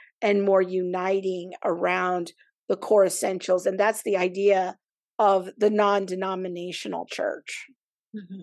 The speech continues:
Speaker 2: And within the denominational church, do they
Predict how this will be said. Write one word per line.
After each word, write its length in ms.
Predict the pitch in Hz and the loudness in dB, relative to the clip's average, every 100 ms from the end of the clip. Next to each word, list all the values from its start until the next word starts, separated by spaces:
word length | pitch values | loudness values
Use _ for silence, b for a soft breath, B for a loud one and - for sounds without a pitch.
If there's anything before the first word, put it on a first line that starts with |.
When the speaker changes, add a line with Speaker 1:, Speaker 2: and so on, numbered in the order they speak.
| - | -2
Speaker 2:
And 160 | 294 269 | 4 6
within 420 | 311 320 359 349 | 6 6 4 6
the 360 | 311 262 233 220 | 8 8 6 4
denominational 680 | 240 233 220 214 214 214 214 | 2 4 4 4 2 2 -2
church, 240 | 208 202 208 | 0 -2 0
do 80 | - | 0
they 360 | 247 269 262 | 4 6 6